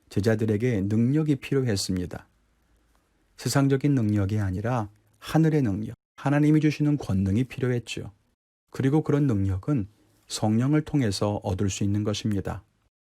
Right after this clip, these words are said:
성령이 각 사람에게 임할 때에 비로소 그들은 능력을 얻게 될 것입니다. 예수님은 그래서 제자들에게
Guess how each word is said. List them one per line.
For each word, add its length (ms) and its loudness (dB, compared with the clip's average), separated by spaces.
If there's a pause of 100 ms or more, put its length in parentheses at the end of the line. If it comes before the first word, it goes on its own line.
(340)
성령이 800 2 (160)
각 240 -8
사람에게 640 0
임할 300 2
때에 500 0 (280)
비로소 360 2
그들은 400 2
능력을 480 0
얻게 400 -2
될 160 -4
것입니다. 640 -2 (280)
예수님은 440 4
그래서 360 0
제자들에게 840 -2